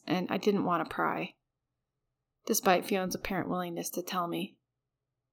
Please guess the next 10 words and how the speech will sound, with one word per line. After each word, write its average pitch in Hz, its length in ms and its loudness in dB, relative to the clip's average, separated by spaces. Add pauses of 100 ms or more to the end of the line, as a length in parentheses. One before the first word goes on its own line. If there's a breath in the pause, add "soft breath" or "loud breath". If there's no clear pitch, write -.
(240)
"You'll, 202 880 2 (500)
you'll 208 200 6
take 208 240 4
care, 196 440 2 (140)
being 190 300 0
up 180 160 -2
there," 180 360 2 (600)
he - 160 -4
said 185 280 2
awkwardly. 185 680 0